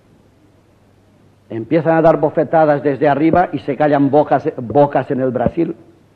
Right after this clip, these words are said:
No hay siervo y libre. No hay opresión y oprimido en la iglesia de Dios.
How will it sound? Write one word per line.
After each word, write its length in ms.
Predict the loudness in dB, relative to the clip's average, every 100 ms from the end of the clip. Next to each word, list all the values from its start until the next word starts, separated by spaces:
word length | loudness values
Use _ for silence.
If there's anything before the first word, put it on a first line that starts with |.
| -2 -2 -4 -18 -20 -20 -20 -20 _ _ _ _ _ _ _ -20 -20 -18 -8
No 160 | -4
hay 240 | -2 -2 -6 -18 -20 -14
siervo 420 | -4 -2 0 -2 0
y 100 | -2
libre. 340 | -4 -6 -12 -18 _ _ _ _ _ _ _ _ _ _ _ _ _ _ _ -20 -8
No 160 | -2
hay 180 | 2 4
opresión 640 | 2 0 -6 -2 2 4 2
y 60 |
oprimido 560 | 0 0 -2 0 -2 -4 -2
en 220 | 0 0
la 100 | 0
iglesia 340 | -2 -6 -6
de 140 | -6 -6
Dios. 360 | -6 -10 -18